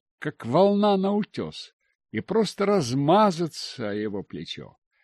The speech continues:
Он даже набрал уже в грудь воздуха, чтобы высказать что-то мне по этому поводу. Вот только не учло это чудо, что я смогу спокойно его обойти и дальше направиться по своим делам.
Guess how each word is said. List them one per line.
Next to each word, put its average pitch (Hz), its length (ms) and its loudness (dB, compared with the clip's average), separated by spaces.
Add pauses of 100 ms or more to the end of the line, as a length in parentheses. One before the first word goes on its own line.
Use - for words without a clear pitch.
(720)
Он 135 280 0
даже 151 280 4
набрал 160 540 4
уже 170 320 2
в 127 140 -4
грудь 170 480 4
воздуха, 151 1000 2
чтобы 95 680 -8
высказать 123 720 2
что-то - 420 -8
мне 117 240 -2
по - 140 -8
этому 113 380 -4
поводу. 104 500 0
Вот 104 260 -6
только 165 400 0
не 165 180 0
учло 170 920 -2
это - 420 -6
чудо, 143 540 -2
что - 280 -8
я 139 280 0
смогу 135 560 -4
спокойно 180 920 0
его 127 320 0
обойти 113 920 -4 (180)
и 120 120 0
дальше 175 580 0
направиться 147 680 -6
по - 120 -12
своим 110 380 -6
делам. 85 420 -10